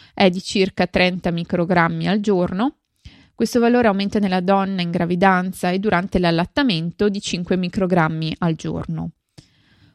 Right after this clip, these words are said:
Oltre alle donne in gravidanza e in allattamento ci sono altri gruppi di popolazione più a rischio di una carenza.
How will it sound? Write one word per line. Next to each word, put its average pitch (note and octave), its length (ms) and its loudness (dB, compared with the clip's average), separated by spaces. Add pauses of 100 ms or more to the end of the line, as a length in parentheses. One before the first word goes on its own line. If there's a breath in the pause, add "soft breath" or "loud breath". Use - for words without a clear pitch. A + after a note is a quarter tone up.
(120 soft breath)
Oltre C4+ 320 -2
alle A3+ 160 2
donne G#3 240 2
in G3+ 60 0
gravidanza A3 680 4
e - 20 4
in F3 140 -2
allattamento G3+ 760 0
ci G#3 120 -10
sono F#3+ 300 -6
altri G3+ 400 0
gruppi F#3+ 280 -2
di F3 120 0
popolazione F3+ 640 -2
più - 180 0
a F3 60 4
rischio F3 520 -2
di E3+ 100 -4
una E3 160 -4
carenza. G3+ 680 0